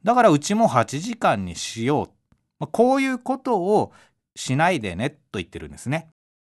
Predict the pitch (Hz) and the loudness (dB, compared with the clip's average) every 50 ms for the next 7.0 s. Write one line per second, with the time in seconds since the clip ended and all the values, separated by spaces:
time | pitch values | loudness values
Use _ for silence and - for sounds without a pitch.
0 | _ _ _ _ _ _ _ _ _ _ _ _ _ - 120 131 180 214 240 247 | _ _ _ _ _ _ _ _ _ _ _ _ _ -4 -2 0 2 2 2 0
1 | 233 - 240 220 240 240 233 220 240 247 240 226 208 - - 233 233 220 226 - | -2 -2 -4 -2 -2 0 2 2 2 0 0 -2 -4 -2 -2 0 0 0 -2 0
2 | - 254 269 277 269 - - 214 202 190 202 226 226 208 - - 208 220 233 226 | 2 4 4 4 2 -6 -6 -4 0 2 2 2 2 0 -4 0 2 4 6 6
3 | 185 131 - - - - - - _ _ - 185 180 180 180 170 165 151 139 143 | 6 4 0 -14 -20 -20 -20 -20 _ _ -4 -2 0 2 2 2 2 2 2 0
4 | 143 147 160 170 196 196 147 117 123 139 165 175 175 180 175 175 196 208 196 - | 0 0 0 2 2 2 2 2 0 0 0 0 0 -2 -2 -2 -4 -6 -6 -4
5 | 151 110 90 82 87 95 - _ - - 135 - - 151 139 165 160 156 190 147 | -6 -4 -4 -4 -4 -4 -6 _ -4 -4 -4 -2 -2 -4 -4 -4 -6 -6 -4 -6
6 | 101 - - 110 104 123 139 156 160 143 - - - 95 87 85 - - _ | -6 -6 -6 -6 -6 -6 -6 -6 -6 -8 -8 -10 -10 -12 -12 -12 -14 -18 _